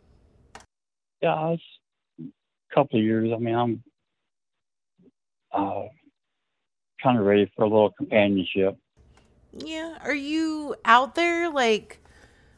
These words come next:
Speaker 2: maybe you should go on, like, Bumble or something. Do you have a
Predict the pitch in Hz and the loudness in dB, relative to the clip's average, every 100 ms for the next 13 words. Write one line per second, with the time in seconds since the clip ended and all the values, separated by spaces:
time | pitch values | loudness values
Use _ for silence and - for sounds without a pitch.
0 | _ _ _ _ - _ _ _ 214 240 | _ _ _ _ -20 _ _ _ -2 0
1 | 240 247 240 - 233 196 233 233 226 220 | 0 -2 -4 -6 -6 0 2 4 2 0
2 | 208 185 - 175 170 _ _ _ - 226 | -4 -6 -12 -20 -20 _ _ _ 0 2
3 | 240 247 214 180 175 175 175 - 175 175 | 4 2 0 -2 -2 -4 -6 -6 -8 -8
4 | - 180 180 185 175 208 214 220 220 202 | -10 -10 -8 -10 -8 -4 -2 0 -2 0
5 | 190 175 | -2 -2